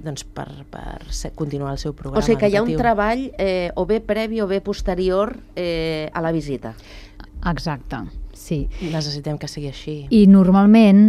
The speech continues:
Speaker 3: eh, està desenvolupada una fitxa pedagògica on s'estableixen quins continguts podràs treballar durant l'activitat,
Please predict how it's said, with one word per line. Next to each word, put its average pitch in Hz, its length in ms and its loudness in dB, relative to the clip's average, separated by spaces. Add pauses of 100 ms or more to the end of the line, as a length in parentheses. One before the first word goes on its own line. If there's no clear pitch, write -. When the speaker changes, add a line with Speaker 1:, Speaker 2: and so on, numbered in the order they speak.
Speaker 3:
eh, 156 840 0
està 165 340 0
desenvolupada 175 800 4
una 175 140 2
fitxa - 340 -8
pedagògica 170 760 2
on 185 100 4
s'estableixen 170 880 -2
quins - 240 0
continguts 165 640 -2
podràs 165 400 -6
treballar 156 480 -2
durant 151 340 -4
l'activitat, 170 760 2